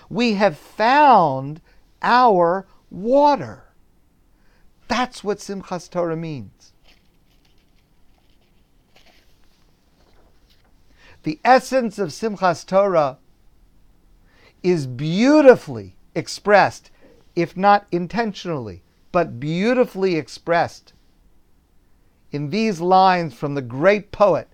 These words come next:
T S Eliot. "We shall not cease from exploration, and the end of all our exploring will be to arrive where we started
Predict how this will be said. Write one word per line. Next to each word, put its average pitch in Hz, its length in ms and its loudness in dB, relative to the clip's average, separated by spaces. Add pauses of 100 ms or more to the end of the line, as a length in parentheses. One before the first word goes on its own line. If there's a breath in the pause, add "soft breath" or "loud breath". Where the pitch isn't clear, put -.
(420)
T 202 180 -4
S 185 180 -2
Eliot. 160 380 -2 (1600)
"We 190 220 -4
shall 240 540 2
not 214 380 2
cease - 640 -8 (260)
from 165 440 -2
exploration, 165 1080 -2 (1300 soft breath)
and 175 160 -4
the 165 260 -6
end 240 520 4
of 165 160 2 (120)
all 233 520 10
our 170 260 4
exploring 156 920 -4 (960)
will 160 180 2
be 220 320 -2
to 202 240 -2
arrive 185 640 6
where 196 280 0
we 190 180 -4
started 160 840 0